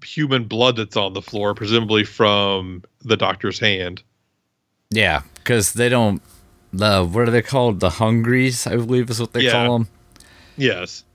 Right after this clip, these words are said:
Speaker 2: They don't go after their own normally.
Speaker 1: No.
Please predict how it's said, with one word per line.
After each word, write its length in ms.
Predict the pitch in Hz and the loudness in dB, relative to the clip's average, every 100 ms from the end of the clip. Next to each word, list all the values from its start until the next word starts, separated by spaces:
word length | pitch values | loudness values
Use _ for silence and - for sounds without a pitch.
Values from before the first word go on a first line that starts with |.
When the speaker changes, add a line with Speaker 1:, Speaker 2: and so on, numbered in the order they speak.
| _ _ | _ _
Speaker 2:
They 120 | - 123 | 0 2
don't 120 | 123 | 4
go 120 | 120 | 4
after 320 | 113 107 107 | 2 2 0
their 240 | 98 95 95 | 2 4 4
own 220 | 92 85 | 2 0
normally. 520 | 73 65 55 50 - - - _ _ _ _ - | -2 -4 -8 -12 -14 -18 -20 _ _ _ _ -12
Speaker 1:
No. 320 | 120 95 87 | -6 -6 -6